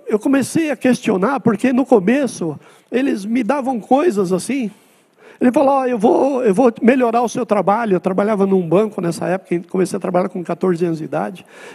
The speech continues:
e recebia promoções, aumentos, do nada. Mas depois isso já virava uma troca, ele dizia: "Ó, faz isso que eu te dou isso."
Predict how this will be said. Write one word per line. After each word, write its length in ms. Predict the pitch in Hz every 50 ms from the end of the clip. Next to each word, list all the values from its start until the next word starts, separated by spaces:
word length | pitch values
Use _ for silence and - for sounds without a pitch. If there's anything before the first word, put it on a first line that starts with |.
| - -
e 200 | - 262 339 220
recebia 420 | 190 220 214 - 220 190 226 214
promoções, 640 | - - 240 233 226 190 - - - 208 226 226 190
aumentos, 460 | 202 185 170 185 214 240 208 - 226
do 120 | 175 226 262
nada. 480 | 202 190 220 240 226 196 175 - - - _ _ _ _ _ _ _ _ _ _ _ - _ -
Mas 200 | 190 233 254 214
depois 640 | 226 220 - - 240 269 277 285 269 233 190 165 180
isso 280 | 214 262 247 - 254 226
já 140 | 185 226
virava 320 | 214 214 226 233 247 202 233
uma 160 | 226 240 226
troca, 400 | - - 247 240 247 233 - 214
ele 60 | 196
dizia: 140 | 156 220 220
"Ó, 60 | 185
faz 440 | - - 220 240 208 180 165 160 165
isso 560 | 214 233 262 254 - - - 269 269 269 247 - - - - - _
que 100 | - -
eu 80 | 208 214
te 120 | - 165
dou 200 | 175 180 190 196
isso." 420 | 190 208 226 208 - - - -